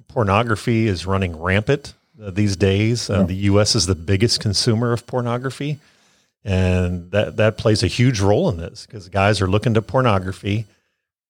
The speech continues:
Speaker 1: Um, and you just, there's a slow fade where you're looking to pornography, you're looking at regular stuff, and then that doesn't do it anymore. So you look for a little bit more edgy stuff and edgier and edgier. And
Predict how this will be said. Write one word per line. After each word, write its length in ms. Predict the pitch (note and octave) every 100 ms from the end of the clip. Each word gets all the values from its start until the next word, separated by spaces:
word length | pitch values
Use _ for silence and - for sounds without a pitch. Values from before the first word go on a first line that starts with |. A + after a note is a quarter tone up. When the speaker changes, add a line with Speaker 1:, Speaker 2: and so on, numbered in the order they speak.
| A#2+ G#2+
Speaker 1:
Um, 340 | F#2 E2+ E2+ A2 _
and 480 | A#2 F#2 F2 F2 -
you 140 | C3 G#2
just, 280 | G2 F#2 -
there's 440 | A#2+ F2+ G#2+ G2+
a 80 | F#2
slow 480 | - - A#2+ G#2+ A2
fade 380 | - B2 A#2 F2+
where 100 | F2
you're 140 | F2
looking 240 | G2+ G#2 G2+
to 60 |
pornography, 560 | - A#2 G2 G2 F#2 G2+
you're 100 | F2+
looking 200 | G2+ F#2
at 80 | E2+
regular 340 | G2+ A2 A2+
stuff, 440 | A2 A#2+ G#2 G#2+ G#2+
and 60 |
then 100 | F2+
that 180 | F#2 G#2
doesn't 240 | A2 G2
do 140 | F#2+ A2
it 60 | G#2+
anymore. 440 | G#2+ G2+ G#2+ G#2+
So 120 | -
you 160 | G2 F2
look 220 | F2 G2+
for 160 | - F#2+
a 40 |
little 200 | F2+ F#2
bit 140 | G2 F#2+
more 220 | F#2+ F#2+
edgy 320 | B2+ B2 A#2
stuff 560 | A2 - A#2 A2+ A2+ -
and 100 | F#2
edgier 440 | G#2 G#2+ G#2+ A#2 G#2+
and 80 |
edgier. 500 | G#2+ A2+ G#2+ A#2 A#2+
And 180 | G2+ F2+